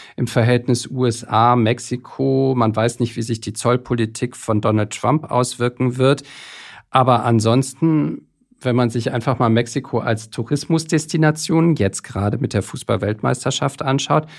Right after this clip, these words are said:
dann kann man ja schon davon ausgehen, dass das ganz gut funktioniert und dass dieses Unternehmen zumindest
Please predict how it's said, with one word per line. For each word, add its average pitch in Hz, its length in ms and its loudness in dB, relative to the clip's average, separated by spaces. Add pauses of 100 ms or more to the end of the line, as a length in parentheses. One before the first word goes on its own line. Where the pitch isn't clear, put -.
(360)
dann 113 160 0
kann 123 140 -2
man 123 140 4
ja 120 140 4
schon 123 220 0
davon 117 320 0
ausgehen, 120 560 -2
dass 113 180 -2
das 110 220 -6
ganz 107 260 -2
gut - 140 -8
funktioniert 156 640 0
und 110 160 -4
dass 101 160 -4
dieses 101 340 -4
Unternehmen 104 580 2
zumindest 120 540 2